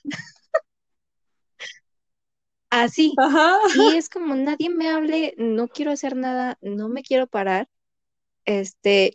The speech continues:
Speaker 1: yo no tengo depresión, no he pasado, no he pasado por eso, espero no llegar nunca a ese punto y espero para cualquier otra persona que esté pasando por a-, por ansiedad, que no, no pasen por eso, porque claro que lo complica, se complica todavía más el cuadro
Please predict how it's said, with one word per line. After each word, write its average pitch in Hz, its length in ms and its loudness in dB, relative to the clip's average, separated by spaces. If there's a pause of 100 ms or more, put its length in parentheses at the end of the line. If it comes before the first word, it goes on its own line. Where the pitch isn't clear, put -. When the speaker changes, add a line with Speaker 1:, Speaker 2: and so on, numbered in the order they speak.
(100)
Speaker 1:
yo 240 400 6
no 247 260 4
tengo 233 240 2
depresión, 220 600 2
no 208 220 -4
he 208 80 0
pasado, 196 680 -2
no 190 140 -6
he 202 60 -6
pasado 190 320 -2
por 175 180 0
eso, 165 200 -2
espero 180 360 0 (340)
no 226 260 4
llegar 220 420 4
nunca 208 320 0
a 208 40 4
ese 214 160 0
punto 196 340 -2
y 226 60 2
espero 208 380 2
para 185 220 0
cualquier 226 400 4
otra 381 160 0
persona 240 460 0
que - 120 -2
esté 208 180 -4
pasando 208 540 -2
por 175 260 2
a-, - 100 -4 (100)
por 170 160 2
ansiedad, 185 460 0 (440)
que 208 140 0
no, 240 520 4
no 220 180 0
pasen 233 340 0
por 202 180 0
eso, 277 200 -2
porque 190 360 -4
claro 240 460 4
que 196 120 -4
lo 185 140 -2
complica, 214 640 -4 (120)
se 196 240 -4
complica 220 560 -2
todavía 247 440 0
más 220 360 -4
el 208 140 0
cuadro 190 220 -2